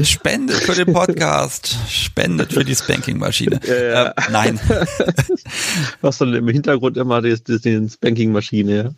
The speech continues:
Speaker 2: ja.
Speaker 1: Ja, ja, genau. Ah, hier private Wünsche erfüllen, ne? Ähm, pass auf, da mir Kat von deiner Nuffigkeit erzählt hat,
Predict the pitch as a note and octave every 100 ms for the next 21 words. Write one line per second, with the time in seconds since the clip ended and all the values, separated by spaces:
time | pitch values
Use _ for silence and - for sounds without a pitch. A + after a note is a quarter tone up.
0 | - A#2+ A2 G2+ F#2+ G2+ G2 F#2 F#2+ F#2
1 | - F#2 G2+ G2+ G2+ G#2 G2 - G2 A2
2 | G#2 G#2+ A2+ F#2+ - - G2+ A#2+ A#2+ -
3 | - - - A2+ A2+ - - - - C3
4 | C3+ - C#3 D#3+ E3+ - F3+ F3+ - D3
5 | C#3+ C#3+ D3 - C#3 - G2+ - - G#2+
6 | G#2+ C3+ F#3+ -